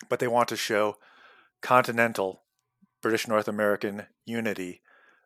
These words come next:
against what they consider to be the oppressive, uh, rule of the British ministry. So, uh, as George Washington later said, uh, Canada was the only link wanting in the grand chain of continental union,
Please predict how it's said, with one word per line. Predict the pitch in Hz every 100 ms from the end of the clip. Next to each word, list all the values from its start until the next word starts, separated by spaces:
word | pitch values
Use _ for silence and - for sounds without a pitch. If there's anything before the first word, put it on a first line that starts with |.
| -
against | 110 107 101 - -
what | 107 101
they | 104 98
consider | - - - 101
to |
be | 98
the | 95 95
oppressive, | - 101 - 92 90 - _ _ _ _ _ _
uh, | - 92 87 90 - _ _ _ _ _ _ _ _ _ _
rule | 113 120 110 101 -
of | 101 95 - _
the | 95
British | 101 95 -
ministry. | 110 101 - 50 - _ _ - - - - _
So, | - 104 95 - _ _ -
uh, | 104
as | 110 117
George | 135 120
Washington | 123 120 - 117
later | 107 113 104
said, | - 135 107 101 - - _ _ _ -
uh, | 95 90
Canada | 143 131 117
was | 104 95
the | 117 -
only | 131 120 113
link | 107 107 104
wanting | 104 110 - 90 92 -
in | 98
the |
grand | 98 104 101 98
chain | 104 98
of | 92
continental | - 98 95 92
union, | 95 113 131 139 135